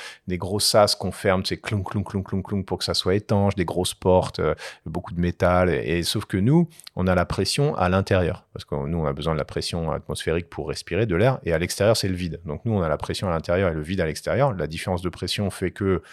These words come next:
t'as des contraintes mécaniques. C'est pour ça qu'on a des grosses parois en acier, et cetera, qu'il faut que ça soit étanche. Mais un sous-marin, c'est tout le contraire. Eux, ils ont la pression à l'extérieur qui essaie de les écraser, et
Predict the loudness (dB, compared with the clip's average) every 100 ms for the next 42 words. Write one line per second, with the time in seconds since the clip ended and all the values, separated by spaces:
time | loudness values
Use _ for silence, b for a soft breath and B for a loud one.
0 | B -16 -12 -10 -8 -6 -6 -6 -6 -2
1 | -2 -4 -6 -6 -6 -4 -6 -6 -6 -6
2 | -4 -2 -2 -4 -4 -6 -6 -2 2 2
3 | 2 B -18 -14 -6 -4 -2 0 0 0
4 | -4 _ _ _ _ _ -16 -4 -2 4
5 | 4 4 0 -4 -4 -4 -6 -10 B B
6 | 2 4 4 4 2 0 0 2 4 2
7 | 4 6 6 4 -2 -4 -4 -4 -2 0
8 | 2 0